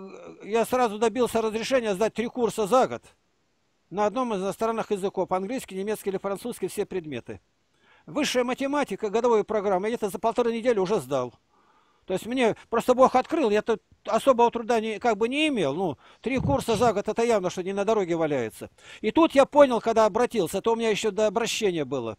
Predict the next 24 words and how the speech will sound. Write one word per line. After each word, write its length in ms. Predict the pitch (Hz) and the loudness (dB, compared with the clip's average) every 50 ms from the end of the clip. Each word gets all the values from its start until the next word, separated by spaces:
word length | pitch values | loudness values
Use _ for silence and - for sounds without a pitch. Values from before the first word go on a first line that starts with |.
| _ - | _ -8
до 140 | 151 190 | -8 -6
двадцать 260 | 165 196 220 196 - - | 0 0 0 0 0 -4
седьмого 300 | 208 196 220 208 190 180 | -6 -2 0 -2 -2 -2
сентября 440 | - 185 175 - 190 180 196 185 | -4 -8 -6 -6 -4 -2 -2 -4
шестьдесят 240 | - - - 175 - | -4 -4 -10 -10 -6
второго 260 | - 170 170 170 160 | -4 -4 -4 -4 -4
года. 280 | 135 143 127 107 101 - _ _ _ _ _ _ - - - - | -4 -6 -6 -6 -6 -10 _ _ _ _ _ _ -20 -20 -10 -2
Я 180 | 185 233 226 | 0 0 0
понял, 380 | - - 294 277 262 233 208 196 | 4 10 10 10 10 10 4 4
"Господи, 380 | 247 254 - - 226 208 180 | 4 4 4 4 0 -2 4
дай 200 | 170 285 294 285 | 8 8 8 8
мне 140 | 277 277 254 | 6 2 -2
свободную 640 | - - - 202 269 233 254 262 240 190 226 220 220 | -4 -4 0 0 0 4 6 4 4 4 2 0 0
работу". 360 | 214 190 165 160 123 - 120 | 0 0 -2 -4 -4 -4 -4
Я 200 | 123 180 262 254 | 0 2 4 4
увольняюсь, 640 | 240 226 226 226 226 247 269 294 294 277 240 - - - | 6 6 4 4 2 2 0 0 0 0 -2 -4 -8 -12
поступаю, 600 | - 208 - - 240 - - 247 233 214 196 170 | -12 -12 -8 -10 -10 -2 0 2 2 2 0 -4
я 160 | 170 196 214 | -4 -4 -4
прораб 460 | - - 214 240 240 233 208 175 156 135 | -2 -2 0 0 2 2 2 0 0 -2
был, 140 | 147 143 | -6 -8
техникум 460 | - - 240 208 - 190 180 175 175 156 | -4 -2 -4 -2 -2 -6 -8 -8 -10 -12
строительный 520 | - - 190 175 147 - 160 139 135 135 | -10 -6 -6 -6 -6 -6 -8 -8 -8 -8
у 80 | 131 127 | -10 -10
меня. 260 | 127 127 123 110 | -10 -10 -10 -12